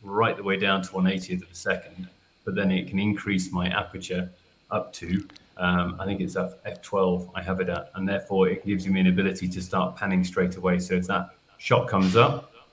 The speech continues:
it's a great one to go. Um, and so as far as panning, I like to go for panning when the, when the light gets low and, or the, the low light is there, therefore you can't actually have the, the shutter speed you're after. Therefore, panning becomes a great option,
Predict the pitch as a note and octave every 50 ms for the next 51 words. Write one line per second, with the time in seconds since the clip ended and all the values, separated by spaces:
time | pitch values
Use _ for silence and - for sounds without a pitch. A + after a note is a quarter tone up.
0 | _ _ _ _ _ _ _ _ - G#2 G2+ - - F2+ - F#2+ F#2 F2+ F2 F#2
1 | F2+ F2+ - - F#2 F2+ F2 E2 - - - - - - F2+ E2+ F2 F2 F2 E2+
2 | E2+ - - - _ _ - F#2+ F#2 F2+ - F#2+ F2+ F2+ F2+ F2+ F2+ - - -
3 | - - - - - - - - - - - _ _ _ _ - - - - -
4 | B2 A2+ G#2 G2+ F#2 F2+ - A#2 A#2 G#2+ F#2+ F2+ F2 F#2 F#2+ G2 G2 F#2+ F#2 -
5 | - F#2+ F#2 F2+ - - - G#2 G#2 F#2+ F#2+ F#2 F#2 F2+ F#2 F2+ F2+ - - F2+
6 | - G#2+ A2 G#2 G#2 G#2+ A2+ A2+ G#2+ G2 - G2+ F#2+ F#2+ - G2+ G2+ G2+ G2 G2
7 | F#2+ F#2+ F#2 F2+ F2+ F2+ F#2 F#2 F#2+ F2+ F2+ F2+ F2+ - - - - - - -
8 | G2+ G#2 A#2 A2+ G#2 G2 F#2+ G2 G2 F#2+ D#2 F#2 F2+ - - G#2 F#2+ F#2 F2+ F#2+
9 | F#2+ - - - F#2 F2+ F#2 F#2 F2+ - G#2 G2+ F#2 F2+ - - - F#2 - -
10 | F#2 - G2+ G2 F2+ - F#2+ F#2 F2+ - - - - - - - G2 - - -
11 | - - - F#2+ F2+ F#2 F#2 F2+ F2+ F#2+ F#2+ F#2 - - - E2+ F#2 B2 - -
12 | - _ _ - _ _ _ _ _ - G2+ F#2+ F#2 F#2+ - F2+ F2+ F2+ - -
13 | G#2 G2 F#2+ F#2 F2+ F2 - - F2+ F2+ F2+ F2+ F2+ F#2 F2+ F2+ - G2 F#2 -
14 | - - F2 E2+